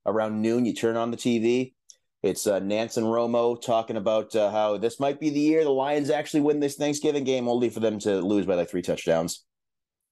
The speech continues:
Then you have the, uh, the, the Cowboys game where, uh, the Cowboys usually getting their asses kicked too on Thanksgiving. Um, so,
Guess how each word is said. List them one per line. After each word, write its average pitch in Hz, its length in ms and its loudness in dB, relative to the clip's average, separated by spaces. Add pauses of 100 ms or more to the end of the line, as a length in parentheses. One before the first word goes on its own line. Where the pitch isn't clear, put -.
(560)
Then 123 160 0
you 131 80 0
have 117 340 0
the, 107 220 4
uh, 104 160 4
the, 85 300 -4
the 107 100 -4
Cowboys 110 580 2
game 110 320 -2
where, 101 320 0 (360)
uh, - 60 -6 (180)
the - 160 -4
Cowboys 190 420 0
usually 156 320 0
getting 139 220 -2
their 127 140 0
asses 127 260 -2
kicked - 240 -4
too 104 220 4
on 90 80 -2
Thanksgiving. 87 640 -2
Um, 90 440 0
so, 101 380 0